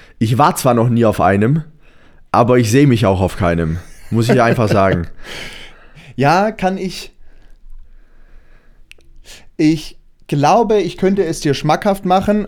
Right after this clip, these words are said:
Speaker 2: aber ich, da, da müsste ich mich ein bisschen, ich glaube, müsste ich mich ein bisschen anstrengen schauen.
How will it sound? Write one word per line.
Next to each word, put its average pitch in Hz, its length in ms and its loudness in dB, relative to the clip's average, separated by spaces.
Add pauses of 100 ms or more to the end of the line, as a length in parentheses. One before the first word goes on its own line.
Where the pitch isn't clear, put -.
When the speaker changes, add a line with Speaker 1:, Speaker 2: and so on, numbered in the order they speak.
Speaker 2:
aber 143 380 4
ich, - 380 -6 (1200)
da, 113 140 -2
da 131 180 0
müsste 180 240 0
ich 185 60 0
mich 185 100 0
ein 170 60 -4
bisschen, 170 220 -2
ich - 40 -10
glaube, 170 260 2
müsste 170 220 -6
ich - 20 -4
mich 165 100 -2
ein 151 60 -4
bisschen 139 160 -4
anstrengen 190 340 -4
schauen. 170 280 -2